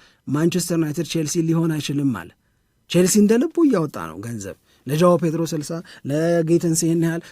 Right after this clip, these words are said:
ምናምን እያለ በጣም ብዙ ገንዘቦችን እየከፈለ ነው። ማንቸስተር ዩናይትድ ይህንን ማድረግ አይችልም። ዲሲፕሊንድ መሆን መቻል አለባቸው። የጨዋ አወጣጥ ማውጣት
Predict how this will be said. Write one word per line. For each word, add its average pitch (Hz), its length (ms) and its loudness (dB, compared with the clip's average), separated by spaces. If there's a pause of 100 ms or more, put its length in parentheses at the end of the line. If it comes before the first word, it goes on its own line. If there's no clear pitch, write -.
ምናምን 180 340 4
እያለ 175 260 4
በጣም 220 260 0
ብዙ 190 160 2
ገንዘቦችን 165 500 2
እየከፈለ 143 460 -4
ነው። 98 140 -10
ማንቸስተር 208 440 -6
ዩናይትድ 190 280 -4
ይህንን 143 240 0
ማድረግ 113 340 -8
አይችልም። 92 320 -12
ዲሲፕሊንድ 202 560 0
መሆን 170 240 2
መቻል 151 300 0
አለባቸው። 78 540 -16 (300)
የጨዋ 196 460 4
አወጣጥ 170 440 2
ማውጣት 135 380 -8